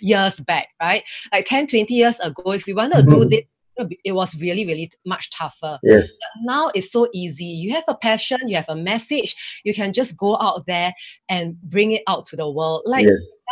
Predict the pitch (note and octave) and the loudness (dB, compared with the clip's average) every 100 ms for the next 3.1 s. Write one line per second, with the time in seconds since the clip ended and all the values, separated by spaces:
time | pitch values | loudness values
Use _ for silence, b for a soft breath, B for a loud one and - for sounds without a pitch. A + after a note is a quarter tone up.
0 | C#4 D#4 E4 B3+ A3 C#4 F4+ F4 - C4 | -6 -4 -8 -8 -2 -2 -2 -4 0 0
1 | B3 C4+ C#4 - C4+ C4 A#3+ B3 A#3+ E3 | 0 -2 -4 -4 -4 -2 0 0 0 -2
2 | D3+ E3+ D#3+ F3+ B3+ D#3 D#3+ D#3 D3+ C#3+ | -2 -4 0 0 -2 -4 -6 -8 -6 -6